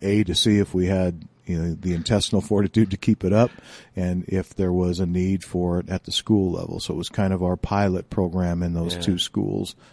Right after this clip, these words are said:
Speaker 1: to get it off the ground.
Speaker 2: So for those three months, how many students or how many schools were you servicing?
Speaker 1: We started with two schools, Columbian and Fairview,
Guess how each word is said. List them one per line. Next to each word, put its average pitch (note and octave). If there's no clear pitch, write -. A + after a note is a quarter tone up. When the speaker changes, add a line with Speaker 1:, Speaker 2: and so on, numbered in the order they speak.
Speaker 1:
to E2+
get E2+
it E2+
off E2+
the F2+
ground. F2
Speaker 2:
So G#2
for G#2
those G#2+
three G#2+
months, G2
how G2+
many G2
students F#2+
or F2
how F#2
many F2+
schools F2+
were E2
you D#2+
servicing? E2+
Speaker 1:
We G#2+
started G#2
with G2+
two A#2
schools, -
Columbian G2
and F#2
Fairview, F#2